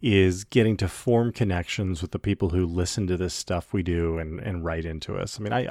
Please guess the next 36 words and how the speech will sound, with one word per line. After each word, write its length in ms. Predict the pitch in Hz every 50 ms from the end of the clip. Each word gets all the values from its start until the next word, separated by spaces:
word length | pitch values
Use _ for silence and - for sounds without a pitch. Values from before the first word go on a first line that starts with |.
| -
I 40 | 127
probably 260 | 120 123 110 98 98
spend 260 | - - - 104 90 87
an 80 | 87
hour 140 | 85 85 87
and 100 | 90 87
a 20 |
half 220 | 87 90 87 - -
or 60 | 95
two 180 | - 107 101 90
hours 240 | 82 85 85 82
every 220 | 98 87 90 90 80
day 320 | - 90 85 82 85 80
just 240 | 73 107 95 - -
doing 240 | 117 95 85 85 85
email 340 | 82 80 85 87 90 95 -
and 120 | - 101
correspondence 800 | - 113 110 110 - - - - - - 92 - - - - -
with 280 | - 120 113 - - - - - - - - - - - - _
various 480 | _ - 113 101 98 95 92 87 - -
readers 420 | 101 92 90 87 90 87 82 82
and 100 | 87 82
listeners, 600 | 82 82 80 - - 92 85 85 82 78 78 85 143 -
and 500 | - 123 98 92 92 90 92 92 95 - - -
some 260 | - - 185 202 214
of 120 | 208 -
them 240 | 202 175 170 165 156
have 280 | - 110 131 139 135 -
turned 280 | - 139 139 131 123
into, 560 | 127 127 135 - - 131 120 117 117 117 - -
like, 140 | 120 113 -
incredibly 640 | 139 117 110 - - - 147 135 127 127 123 131 117
close 320 | - - - 123 110 - -
friends, 540 | - - 107 90 87 87 101 113 - - _ _ -
and 400 | 135 113 110 107 104 107 104 101
I 440 | - - - 110 117 127 127 -